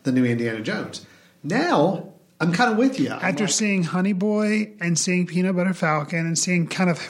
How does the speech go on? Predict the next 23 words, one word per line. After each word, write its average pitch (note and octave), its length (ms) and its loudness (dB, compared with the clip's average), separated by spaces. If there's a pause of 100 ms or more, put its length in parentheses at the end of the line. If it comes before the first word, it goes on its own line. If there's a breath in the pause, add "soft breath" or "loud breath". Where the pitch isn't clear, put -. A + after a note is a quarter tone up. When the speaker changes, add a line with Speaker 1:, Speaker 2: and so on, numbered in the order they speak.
Speaker 2:
where F3+ 200 2
he E3+ 220 4
is E3+ 200 4
as D3+ 140 2
an D3 120 0
actor, E3+ 460 2
Speaker 1:
Could, G#3+ 340 0 (520)
could - 140 -4
Speaker 2:
I - 40 -8
think - 140 -4
Speaker 1:
Shia - 80 4
Speaker 2:
it'd D3+ 120 2
be D#3+ 60 4
Speaker 1:
LaBeouf - 40 4
Speaker 2:
interesting. D#3+ 440 2
Speaker 1:
at C3+ 100 -4
this C#3 160 0
point C#3 380 -6
play B2+ 640 -2 (880 loud breath)
a D3 280 0 (520)
charming, C3+ 680 4
sarcastic - 1700 -2
swashbuckler? C3+ 1040 -2